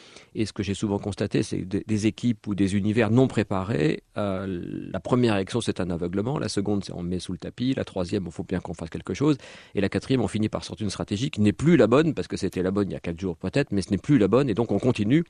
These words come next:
et on va transformer finalement un échec en,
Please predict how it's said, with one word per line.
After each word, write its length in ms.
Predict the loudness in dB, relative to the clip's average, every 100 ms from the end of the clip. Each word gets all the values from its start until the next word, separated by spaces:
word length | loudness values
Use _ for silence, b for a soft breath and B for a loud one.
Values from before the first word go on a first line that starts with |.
| B B B
et 60 | -2
on 80 | 0
va 100 | 0
transformer 500 | 0 -2 0 0 0
finalement 440 | 0 -2 0 0
un 100 | 0
échec 480 | -2 -2 -4 -6 -6
en, 580 | -6 -6 -8 -8 -8